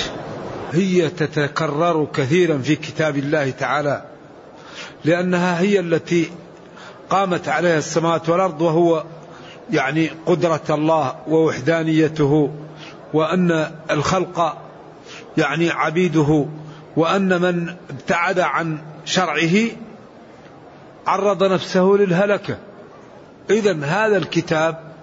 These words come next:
جاء لإنقاذ البشرية، القرآن جاء لإنقاذ البشرية. وقلنا إنه أتى بثلاث معاني،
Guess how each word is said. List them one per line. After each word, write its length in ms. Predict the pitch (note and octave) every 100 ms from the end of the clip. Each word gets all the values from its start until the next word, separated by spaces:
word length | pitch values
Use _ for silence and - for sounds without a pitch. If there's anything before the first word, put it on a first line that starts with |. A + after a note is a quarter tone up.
| - - - - C#3
جاء 340 | D#3+ G3+ F#3 F3
لإنقاذ 540 | F3 D#3+ C#3+ E3+ E3
البشرية، 720 | C#3+ B2+ C3+ - B2+ A2 F2+ - - - - - - - - - - D#3
القرآن 600 | E3 E3 E3 E3 F#3 D3+
جاء 220 | F#3 D#3+
لإنقاذ 460 | D#3 C#3 D3+ D3+ C#3
البشرية. 640 | B2 B2+ - A#2 G#2 F#2 - - - - - - - - - - - - - - - - - - - - - - - - - - -
وقلنا 580 | E3+ E3 G3 G3 G3 F#3
إنه 440 | F3+ E3+ E3+ F#3 F#3 - - - - - - - - - - D#3+
أتى 340 | E3 F#3+ F3+
بثلاث 560 | D#3 D#3 D#3 F3+ F#3+ E3
معاني، 600 | D#3 C3+ D#3 D#3 D#3